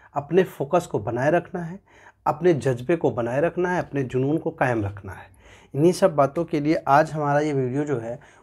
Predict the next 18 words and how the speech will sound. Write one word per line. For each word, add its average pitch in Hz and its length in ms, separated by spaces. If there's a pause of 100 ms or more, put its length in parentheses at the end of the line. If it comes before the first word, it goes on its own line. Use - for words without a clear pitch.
वो 160 80
हमारी 156 280
क्लास 127 400
के - 180
लिए - 160
है। - 120 (680)
ठीक, 214 160 (360)
आज 160 300
हम 196 460
स्टार्ट 165 340
करने 165 300
वाले 160 240
हैं, 170 100
आज 165 140
से 202 380 (180)
अठारह 147 360
जून 143 220
है, 143 180